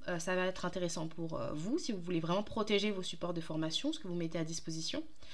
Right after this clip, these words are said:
c'est, bah, de ne pas faire de cession de droits d'auteur et d'interdire la, l'utilisation, euh, la modification, la reproduction, la diffusion, euh, de, euh, vos supports de formation. Après, si on est dans un cas inverse, par exemple, vous voulez mettre à disposition des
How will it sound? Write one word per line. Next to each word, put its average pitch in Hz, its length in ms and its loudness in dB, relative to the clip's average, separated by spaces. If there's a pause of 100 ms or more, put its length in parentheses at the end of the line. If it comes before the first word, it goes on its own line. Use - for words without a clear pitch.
(260)
c'est, 254 300 2
bah, 180 140 4
de 156 120 2
ne 151 160 2
pas 185 180 2
faire 202 240 0
de 180 80 -2
cession 165 320 -2
de 180 60 -2
droits 160 140 -4
d'auteur 190 340 -2
et 190 60 0
d'interdire 165 500 -4
la, 160 160 0 (480)
l'utilisation, 196 880 2
euh, 160 100 2
la 156 140 0
modification, 170 560 -2
la 208 80 2
reproduction, 165 580 -2
la 185 160 -2
diffusion, 170 640 -2 (520)
euh, 151 420 4
de, 147 720 0 (100)
euh, 156 220 -2
vos 175 160 -2
supports 185 680 -2
de 170 160 0
formation. 151 480 -4 (1500)
Après, 196 380 8
si 233 240 2
on 214 80 4
est 208 80 6
dans 190 220 2
un 180 60 0
cas 226 160 2
inverse, 208 380 4
par 196 140 0
exemple, 185 280 2
vous 202 60 -2
voulez 180 200 2
mettre 233 240 0
à 208 40 0
disposition 185 580 -2
des 196 260 0